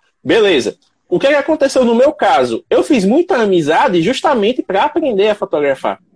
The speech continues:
Porque, tipo, eu tinha, eu fazia minhas fotos da cidade, aquela coisa hobby que todo mundo que tá começando faz. "Eita, vi aqui um pôr do sol bonito, vou fazer. Vi aqui uma arquitetura bacana, vou fazer, vou testar um estilo de edição", tal.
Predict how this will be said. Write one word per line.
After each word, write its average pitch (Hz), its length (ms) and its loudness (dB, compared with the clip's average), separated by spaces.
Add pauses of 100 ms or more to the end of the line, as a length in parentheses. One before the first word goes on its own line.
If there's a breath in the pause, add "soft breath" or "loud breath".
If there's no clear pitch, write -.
(120)
Porque, 240 220 -4
tipo, - 320 -4
eu 165 80 2
tinha, 233 220 -4
eu 196 140 0
fazia 196 280 2
minhas 196 200 -2
fotos 185 240 -2
da 175 100 2
cidade, 208 340 -2
aquela 185 240 0
coisa 170 260 0
hobby 156 280 0
que 165 100 -4
todo 190 240 0
mundo 180 160 0
que - 80 -18
tá 165 120 -4
começando 151 680 -4 (280)
faz. 196 440 0
"Eita, 190 320 2
vi 170 100 0
aqui 190 140 -2
um 185 60 0
pôr 190 140 0
do 190 60 -6
sol 208 120 0
bonito, 190 380 0
vou 170 120 0
fazer. 175 500 0 (280 soft breath)
Vi 139 160 0
aqui 190 240 0
uma 196 120 2
arquitetura 190 520 0
bacana, 180 460 -2
vou 156 120 0
fazer, 180 460 0
vou 143 180 0
testar 196 280 -4
um - 40 -2
estilo 196 220 -6
de 175 80 0
edição", 180 400 -2
tal. 151 340 -2